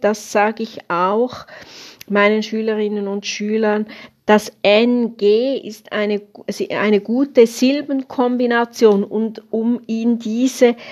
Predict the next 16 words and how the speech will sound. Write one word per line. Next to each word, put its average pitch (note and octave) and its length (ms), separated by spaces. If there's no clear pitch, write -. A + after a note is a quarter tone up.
Maske A#3 920
zu G#3+ 140
kommen, A3 600
um G#3+ 340
diesen G#3+ 400
Ton G#3 460
dahin G3+ 500
gut G3+ 380
platzieren G3+ 720
zu - 160
können. D#3+ 460
Es - 300
aktiviert A3 880
eben A3 420
diese G#3 440
Maskengegend G#3 1200